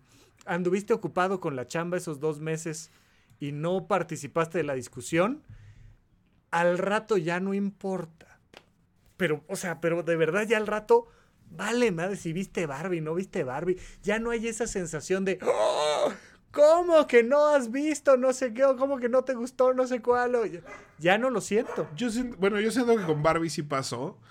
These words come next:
Speaker 2: Y tal vez puede pasar con un par de películas.
Speaker 1: Pero
Speaker 2: Y
Speaker 1: insisto, ¿cuánto tiempo duró el hype de Barbie? Así que
Speaker 2: Sí,
Speaker 1: digas tú,
Speaker 2: sí,
Speaker 1: lo,
Speaker 2: sí.
Speaker 1: lo machín de Barbie.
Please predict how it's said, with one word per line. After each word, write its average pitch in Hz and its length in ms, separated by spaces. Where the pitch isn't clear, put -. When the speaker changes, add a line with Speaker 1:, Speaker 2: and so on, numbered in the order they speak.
Speaker 2:
Y 143 140
tal 190 200
vez 202 140
puede 208 180
pasar 165 340
con 165 140
un 160 140
par 143 180
de 147 80
películas. 139 1160
Speaker 1:
Pero 196 160
Speaker 2:
Y 202 40
Speaker 1:
insisto, 214 380
¿cuánto 233 320
tiempo 247 300
duró 202 220
el 202 100
hype 208 360
de 170 120
Barbie? 127 360
Así 160 280
que 202 100
Speaker 2:
Sí, 208 60
Speaker 1:
digas 196 220
tú, 185 140
Speaker 2:
sí, 170 60
Speaker 1:
lo, 139 140
Speaker 2:
sí. 139 60
Speaker 1:
lo 135 120
machín 175 520
de 190 100
Barbie. 151 220